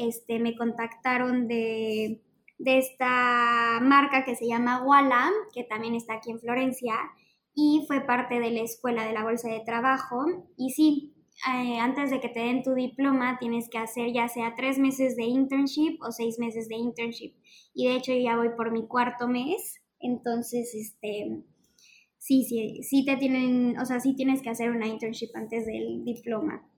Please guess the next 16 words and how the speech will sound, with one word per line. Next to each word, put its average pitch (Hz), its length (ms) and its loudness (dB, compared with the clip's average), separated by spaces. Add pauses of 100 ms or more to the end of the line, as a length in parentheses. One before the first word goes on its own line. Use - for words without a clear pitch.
(440)
O 349 200 6
puedes 294 320 4
pedir 254 680 2
tu 294 100 2
diploma 285 720 4
y - 100 0
tú 233 160 -4
buscas, 233 720 -2
este, 226 460 -6
por 220 260 -8
tu 226 160 -4
parte 226 560 -2
el 208 120 -4
trabajo 226 880 0
e 214 60 -4
internship. 226 720 -4